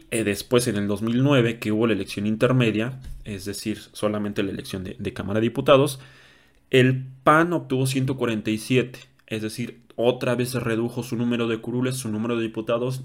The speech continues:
lo que se traduce también algo parecido a lo que pasó con Fox, que estaban haciendo una administración no eficiente, una administración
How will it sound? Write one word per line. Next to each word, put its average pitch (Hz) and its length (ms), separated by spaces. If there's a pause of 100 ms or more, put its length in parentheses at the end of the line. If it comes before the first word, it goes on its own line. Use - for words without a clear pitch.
lo 110 200
que - 80
se 110 100
traduce 110 420
también 107 540
algo 120 240
parecido 113 300
a 113 40
lo 117 100
que - 60
pasó 107 300
con 123 160
Fox, 131 300 (640)
que 135 240
estaban 127 480
haciendo 120 320
una 123 100
administración 110 920
no 113 280
eficiente, - 560
una 113 140
administración 104 880